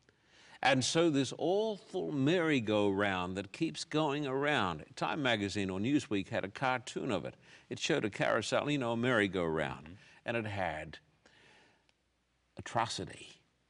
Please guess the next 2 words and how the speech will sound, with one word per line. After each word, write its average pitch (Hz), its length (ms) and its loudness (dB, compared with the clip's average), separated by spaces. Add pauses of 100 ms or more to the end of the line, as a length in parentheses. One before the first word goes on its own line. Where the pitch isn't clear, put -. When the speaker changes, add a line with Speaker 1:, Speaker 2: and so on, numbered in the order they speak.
(240)
Speaker 1:
revenge, 87 880 -4 (500)
atrocity, - 800 -2